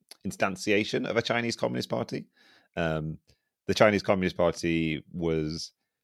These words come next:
formed, um, I think in nineteen twenty-one or around that kind of era,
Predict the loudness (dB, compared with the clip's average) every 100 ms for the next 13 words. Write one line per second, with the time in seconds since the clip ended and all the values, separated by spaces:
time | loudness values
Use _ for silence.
0 | _ _ _ -16 2 6 6 4 0 -6
1 | -10 -16 -20 _ _ _ _ -2 0 0
2 | -4 -8 -12 _ _ _ _ -6 -2 0
3 | 0 0 -2 -4 -4 -4 -2 0 0 -4
4 | -8 _ -2 2 2 2 2 2 0 -4
5 | -4 -4 -4 -2 2 4 4 2 2